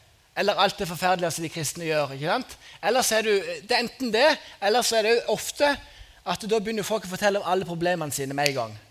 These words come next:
Altså, det med en gang ser de på og forteller om alt de opplevde i livet sitt. Og det er ganske stor forskjell nå når jeg er rektor, for da kan jeg si at «ja, jeg er rektor».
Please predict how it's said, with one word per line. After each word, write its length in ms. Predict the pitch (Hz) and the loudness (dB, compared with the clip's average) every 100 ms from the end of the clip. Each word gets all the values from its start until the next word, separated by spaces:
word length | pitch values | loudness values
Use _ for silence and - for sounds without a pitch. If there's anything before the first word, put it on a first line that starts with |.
| _ | _
Altså, 220 | 151 147 208 | -10 -6 -2
det 80 | |
med 140 | 233 262 | 2 2
en 80 | 214 | 2
gang 120 | 190 | 2
ser 140 | 185 | 0
de 80 | 175 | 0
på 140 | 160 165 | 2 2
og 380 | 135 - - - | 0 -6 -18 -12
forteller 260 | 170 196 190 | -4 -2 0
om 60 | 180 | 0
alt 160 | 185 | 0
de 80 | 190 | -2
opplevde 320 | 180 170 147 | -4 -4 -4
i 40 | 143 | -4
livet 240 | 143 120 | -4 -6
sitt. 340 | 127 113 - - _ - - - - | -8 -12 -14 -20 _ -20 -20 -20 -6
Og 100 | 226 | 0
det 80 | 262 | 0
er 80 | 254 | 0
ganske 220 | - 262 | -4 -4
stor 160 | 277 226 | -4 -2
forskjell 380 | 226 208 254 220 | -2 -2 -4 0
nå 140 | 226 226 | 0 2
når 80 | 214 | 2
jeg 120 | 208 | 2
er 20 | |
rektor, 440 | 240 - - 120 110 - | 0 0 -6 -6 -8 -8
for 120 | 220 | -6
da 60 | 220 | -4
kan 160 | 214 | -2
jeg 80 | 196 | -2
si 120 | 214 | 0
at 120 | 208 | 2
«ja, 140 | 220 302 220 - - _ - | 4 4 2 -10 -20 _ -2
jeg 200 | 202 233 | 0 2
er 80 | 233 | 2
rektor». 440 | 262 - 151 117 | 0 -2 -4 -4